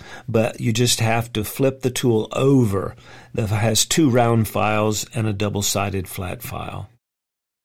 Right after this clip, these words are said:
Replacing files. The files can be replaced easily.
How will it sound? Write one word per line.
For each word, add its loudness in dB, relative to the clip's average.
Replacing 2
files. -6
The 2
files 2
can 0
be 2
replaced 0
easily. 0